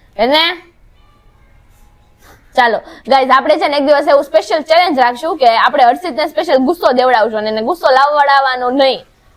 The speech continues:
અને જો ઈ ગુસ્સો લઈ આવડાવે, તો એની કંઈક પનિશમેન્ટ કે એવું કંઈક રાખશું. તો આપણે એવું આગળ કંઈક ચેલેન્જ કરશું. જે તમને ઇન્ટરેસ્ટિંગ લાગે, ઈ કોમેન્ટ કરજો.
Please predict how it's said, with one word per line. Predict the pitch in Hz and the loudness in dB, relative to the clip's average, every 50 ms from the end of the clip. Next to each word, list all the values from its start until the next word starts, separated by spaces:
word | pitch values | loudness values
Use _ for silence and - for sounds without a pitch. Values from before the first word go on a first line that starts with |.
| _ | _
અને | 202 220 226 | -2 -2 0
જો | 226 226 349 320 339 339 | 2 2 2 4 4 2
ઈ | 339 330 | 2 0
ગુસ્સો | 262 277 370 339 - 339 311 | -2 -4 -4 -2 -2 -2 0
લઈ | 320 330 349 370 392 | 2 2 2 2 2
આવડાવે, | 381 349 277 240 233 220 214 208 208 226 269 | 2 2 2 2 2 2 2 2 0 -2 -4
તો | 370 - - 262 254 247 254 254 254 | -6 -8 -2 0 2 2 4 2 2
એની | 247 277 311 311 | 0 0 0 -2
કંઈક | 294 285 269 269 | -2 -2 -4 -4
પનિશમેન્ટ | 330 320 320 359 415 381 - 359 311 294 294 - | -4 -8 -6 -6 -6 -8 -6 -6 -6 -4 -2 0
કે | 262 | 2
એવું | 269 277 294 | 2 2 2
કંઈક | 277 262 | 0 0
રાખશું. | 269 285 392 453 - - 302 311 466 - _ _ _ _ _ - - | 0 0 -2 -2 -6 -8 -10 -10 -10 -12 _ _ _ _ _ -6 -4
તો | - | -2
આપણે | 247 - 269 269 | -2 0 2 2
એવું | 294 320 339 359 349 302 294 294 | 4 4 4 4 4 4 2 2
આગળ | 294 294 277 | 0 -2 -2
કંઈક | 240 254 254 254 | -4 -4 -4 -2
ચેલેન્જ | 311 285 285 269 247 240 | -4 -2 -2 -2 -4 -2
કરશું. | 262 277 330 320 311 240 233 | -2 -2 -2 0 -2 -2 2
જે | 208 233 226 233 | 2 2 2 2
તમને | 233 - 240 247 240 233 | 2 0 -2 -2 -2 -2
ઇન્ટરેસ્ટિંગ | 233 254 302 302 339 320 - 285 269 269 | -4 -4 -4 -6 -8 -6 -4 -4 -2 0
લાગે, | 285 311 349 349 | 0 0 0 2
ઈ | 269 240 233 | 2 0 0
કોમેન્ટ | - - 269 269 254 247 240 | 0 -2 -4 -4 -4 -4 -2
કરજો. | - 302 349 269 220 196 - | -2 -2 -2 -2 -2 -4 -6